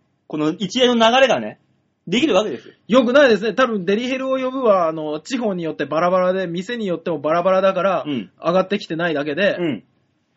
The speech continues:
Speaker 2: きっと、一本にまとめたら上がってきてるはず。
Speaker 1: <laughs> 一本化したら相当上ですよ、きっと、こんなもんは。
Speaker 2: ね。
Speaker 1: もうあの、もしはあの、渋谷スペース、えー、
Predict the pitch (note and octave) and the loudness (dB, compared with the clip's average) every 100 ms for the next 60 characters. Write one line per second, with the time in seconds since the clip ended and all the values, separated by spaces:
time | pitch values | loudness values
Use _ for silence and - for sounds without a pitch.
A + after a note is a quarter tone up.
0 | _ _ - - _ - - - F#3 - | _ _ -20 -20 _ -20 -20 -14 -2 4
1 | F4+ - - _ _ _ _ _ _ _ | 6 6 0 _ _ _ _ _ _ _
2 | - A3+ A3 B3 G3 F3 F3 F3 F3 D#3+ | -6 -4 -2 -2 0 0 0 -2 0 0
3 | D#3+ F#3 F#3+ G#3+ B3 A3+ F#3 C#3 - - | 2 0 0 0 4 4 2 -2 -10 -6
4 | - A#3 C#4+ C#4 C#4 C4 C4 - - - | 0 4 4 4 0 -4 -10 -10 -16 -18
5 | - - D#4 D4+ - F#4 F4 F4 F4 - | -14 0 2 4 6 6 6 4 4 4
6 | C#4+ D4 D4+ C#4+ C4 - G2+ - B2+ C#3+ | 4 4 4 4 2 -2 -12 -10 -6 0
7 | A3 A#3 A2 F#2 - _ _ _ _ _ | 2 2 0 -6 -12 _ _ _ _ _
8 | - A#3 G3+ F#3+ G3 A#3+ G3 D#3+ D3+ C#3+ | 0 4 6 4 2 2 4 2 2 0
9 | C#3 - _ - - C4+ C#4 D#4+ D#4 D4+ | -2 -4 _ -10 -2 2 4 6 8 8
10 | - - - - D#4+ A3+ - D#3 B2 - | 4 -4 -8 2 4 4 2 0 0 -2
11 | _ _ _ _ F3+ E3+ E3 D#3+ D3+ C#3 | _ _ _ _ 4 6 6 4 2 -2